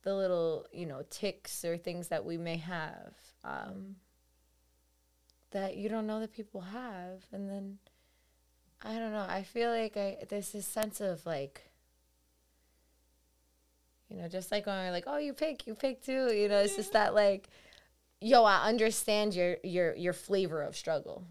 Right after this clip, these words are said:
Speaker 1: right now. <laughs> Like, I, like, I get it. And it, like,
Speaker 2: Yeah.
Speaker 1: brings that sense of resonance, like, oh, we're, we're all doing our best. And not that we should promote doing it, <laughs> certainly not. It's more just, like,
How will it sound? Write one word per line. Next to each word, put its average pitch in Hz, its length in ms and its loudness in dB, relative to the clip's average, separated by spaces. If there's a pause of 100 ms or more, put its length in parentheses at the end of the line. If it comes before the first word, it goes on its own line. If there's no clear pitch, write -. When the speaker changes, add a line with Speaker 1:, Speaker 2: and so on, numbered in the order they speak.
(100)
Speaker 1:
right - 220 -10
now. 175 220 -10 (120)
<laughs> 196 140 -8
Like, 254 340 6
I, 185 300 4
like, 190 180 2
I 190 100 -4
get 175 220 0
it. 139 200 -4
And 180 140 -6
it, 175 140 -8
like, - 240 -6 (300)
Speaker 2:
Yeah. 214 120 -16
Speaker 1:
brings 196 340 -2
that 180 340 2 (100)
sense 190 280 -2
of 165 140 -2
resonance, 170 540 0
like, - 200 -4
oh, 165 240 2
we're, 160 380 -4 (460)
we're 202 120 4
all 202 120 8
doing 196 300 0
our 165 140 -2
best. 170 400 0
And 156 300 -4
not 170 200 0
that 165 240 2
we 170 100 -2
should 165 280 -8
promote 180 680 -2
doing 151 280 -2
it, 180 160 -6
<laughs> - 100 -4
certainly 147 340 -4
not. 175 320 0
It's 147 380 -4
more 185 200 -2
just, 175 280 -6
like, - 240 -4